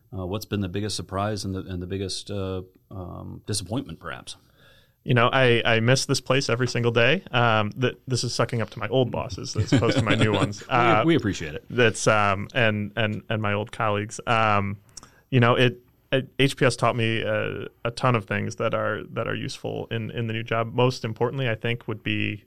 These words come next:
Speaker 2: um, working hard. It's, you know, it's, it's a lot of work, especially as a, as a, um, a relatively small company that has to, have to wear a lot of different hats. And that's, I think, the other, you know, we're,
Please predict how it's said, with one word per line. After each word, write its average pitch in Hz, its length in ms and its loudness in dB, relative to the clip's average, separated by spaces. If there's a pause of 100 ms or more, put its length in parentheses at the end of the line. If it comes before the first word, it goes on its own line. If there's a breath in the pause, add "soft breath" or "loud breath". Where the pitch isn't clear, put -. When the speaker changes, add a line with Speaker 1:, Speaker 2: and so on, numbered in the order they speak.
Speaker 2:
um, 107 440 -6 (280)
working 113 300 0
hard. 110 320 -2
It's, - 300 -6
you 107 180 -2
know, 101 160 0
it's, 104 140 -4
it's 95 180 -6
a 101 60 -2
lot 101 180 0
of 107 60 0
work, 113 200 -2
especially 113 440 -6
as 107 160 -4
a, 107 320 -2
as 110 200 -2
a, 104 280 0
um, - 340 -8 (960 loud breath)
a 107 220 -2
relatively 107 420 2
small 107 440 0
company 117 420 -4
that 104 220 -2 (180)
has - 240 -4
to, 107 360 -6 (520)
have - 220 -4
to 113 60 -2
wear 107 140 2
a 104 60 4
lot 101 160 0
of 107 60 -4
different 107 200 -10
hats. 127 240 -4
And 120 80 -4
that's, 113 220 -2
I 110 60 0
think, 113 240 -4
the 110 100 0
other, 117 140 2
you 107 140 -6
know, 101 180 -2
we're, 104 320 -2